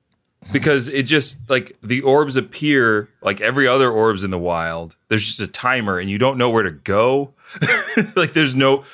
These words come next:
there's no indication on, like, the mini map. Yeah. The mechanics are where I have a little bit of, like, I'm like, "Okay, guys, maybe a couple more patches and, uh, fix the actual mini map." Like, the mini map is hard for me to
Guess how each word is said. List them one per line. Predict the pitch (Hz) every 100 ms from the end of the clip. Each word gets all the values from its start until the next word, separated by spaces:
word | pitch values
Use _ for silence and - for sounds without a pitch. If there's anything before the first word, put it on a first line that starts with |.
| -
there's | 139
no | 135 143
indication | 127 123 127 120
on, | 117 110
like, | 95
the | -
mini | 92 123 127
map. | 127 127 113 _ _ - - _ _ _ _ _ _ _
Yeah. | 190 185 78 69 - - _ _
The | 170 185
mechanics | 185 208 175 151
are | 127
where | 110 95
I |
have | 95 92
a | 90
little | 90 87
bit | 87
of, | 85 76
like, | 85 80 _ _ _
I'm | 113
like, | 104
"Okay, | 131 131 113
guys, | 98 95 90 82 95
maybe | 110 113 104
a |
couple | 131 123
more | 120 110
patches | 127 117 110 - 113 107 107 104 90
and, | 82 80 82 - _ _ _ _
uh, | 85 82 80 78 78 _ _ -
fix | 151 -
the | - 117 98 90 _
actual | 120 117 107
mini | 92 117 135
map." | 131 127 120 - -
Like, | 117
the | 117
mini | 120 180 175
map | 156 127 113 _ _ _ _ -
is | 120 110
hard | - 123 120 123 113
for | 117 120
me | -
to | 151 123